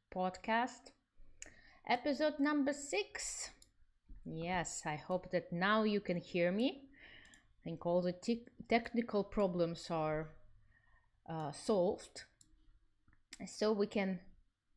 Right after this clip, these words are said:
we can go on. We can go on, and as usual, we're going to start by, uh, listening to this episode,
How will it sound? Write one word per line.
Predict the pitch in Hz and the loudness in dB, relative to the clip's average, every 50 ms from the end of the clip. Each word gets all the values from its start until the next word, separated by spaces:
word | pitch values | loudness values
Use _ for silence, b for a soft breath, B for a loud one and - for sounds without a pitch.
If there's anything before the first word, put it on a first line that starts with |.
| _ _ _ _ _ - _ - - - - - - - - - | _ _ _ _ _ -20 _ -18 -16 -14 -14 -14 -14 -16 -14 -6
we | - 233 | -6 -4
can | 233 - 208 202 185 180 165 - - - - _ _ _ _ _ _ _ - - - _ _ _ _ _ _ _ _ _ _ _ - _ _ _ _ - | -2 -2 -2 -2 -2 -4 -6 -8 -12 -16 -20 _ _ _ _ _ _ _ -20 -20 -20 _ _ _ _ _ _ _ _ _ _ _ -20 _ _ _ _ -4
go | 165 190 220 208 180 | 4 6 6 8 8
on. | 147 135 - - - - - _ _ _ _ B B B B B B B | 6 4 0 -6 -14 -20 -20 _ _ _ _ B B B B B B B
We | 190 190 | -2 -2
can | - - 180 175 170 | 0 0 -2 0 2
go | 160 170 170 226 | 4 4 6 6
on, | 349 480 508 - - | 4 4 2 0 2
and | 269 277 311 349 359 359 - 285 | 2 4 4 4 2 2 2 2
as | 262 254 254 - - | 2 2 2 0 -4
usual, | 151 143 147 - - 180 226 339 415 - - - - - - - - - - B B B B B B - | -4 -4 -2 0 0 0 0 0 -2 -6 -10 -14 -14 -14 -14 -14 -14 -14 -14 B B B B B B -10
we're | 165 165 156 | -10 -8 -6
going | - 175 180 180 180 175 175 - | 0 0 2 2 2 0 -4 -4
to | - 165 | -6 -6
start | - - - - - 180 185 214 247 269 233 214 165 - | -6 -8 -8 -2 2 4 4 4 4 4 2 -2 -4 -2
by, | 156 151 151 151 151 147 147 147 143 143 135 139 - - - | -2 0 2 2 2 2 0 0 -2 -2 -4 -6 -8 -8 -6
uh, | 151 147 147 143 147 143 143 143 | -4 -4 -2 -2 -2 -2 -2 0
listening | 147 175 247 - - - 190 165 139 139 135 - - - - - - | 0 0 0 0 0 0 0 0 0 -2 -4 -6 -12 -20 -20 -14 -10
to | 135 139 | -8 -6
this | 135 143 - - - | -6 -8 -8 -6 -2
episode, | - 220 233 - 185 165 - 127 - - - - | -2 0 0 -2 -6 -6 -6 -8 -10 -10 -12 -18